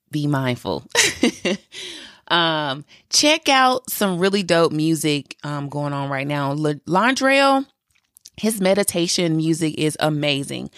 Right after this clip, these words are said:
I love, love, love, um, his meditation tracks. I'll put a link to those in the chat box, chat box. I'll put a link to those, uh,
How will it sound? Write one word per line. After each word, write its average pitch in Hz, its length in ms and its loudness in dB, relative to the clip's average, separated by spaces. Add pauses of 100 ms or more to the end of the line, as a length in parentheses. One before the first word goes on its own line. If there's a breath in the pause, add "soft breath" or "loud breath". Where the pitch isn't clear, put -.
(260 loud breath)
I 160 160 0
love, 151 800 4
love, 139 320 2
love, 165 720 2 (480 loud breath)
um, 131 560 -2
his 165 340 -2
meditation 139 720 -4 (540 soft breath)
tracks. 190 460 2
I'll 147 240 2
put - 200 -2
a 147 80 4
link 147 320 0
to - 120 -6
those 143 440 2
in 135 240 -2
the 135 80 -6
chat 151 360 0
box, 147 440 0 (400)
chat - 240 -8
box. 107 320 -6
I'll 156 180 2
put 170 160 2
a 147 60 4
link 143 420 0
to - 140 -2
those, 135 560 0 (380 loud breath)
uh, - 80 -6